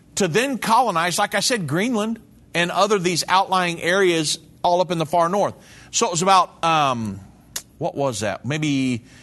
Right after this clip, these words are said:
one thousand A D. The climate was sufficiently warmer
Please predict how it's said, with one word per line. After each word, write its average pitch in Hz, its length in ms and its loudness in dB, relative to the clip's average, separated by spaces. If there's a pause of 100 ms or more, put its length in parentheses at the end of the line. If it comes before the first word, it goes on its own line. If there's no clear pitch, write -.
(120)
one 185 360 0
thousand 156 760 -2
A 175 240 0
D. 127 420 -2 (840)
The 165 120 -4
climate 214 420 -2
was 170 200 -2
sufficiently 185 840 -2
warmer 135 640 -2